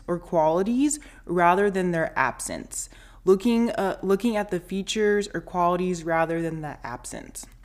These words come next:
And then thoughts, so positive thinking, thoughts are just sentences in your brain. I talked about it in last week's episode.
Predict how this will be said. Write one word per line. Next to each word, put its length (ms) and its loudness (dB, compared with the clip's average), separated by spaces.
And 160 -2
then 320 -2
thoughts, 460 -2
so 200 -2
positive 420 -2
thinking, 500 -2
thoughts 520 -2
are 100 2
just 280 0
sentences 600 0
in 200 0
your 160 0
brain. 400 -4
I 80 -2
talked 300 -10
about 240 -2
it 100 -4
in 120 -6
last 260 -8
week's 300 -8
episode. 680 0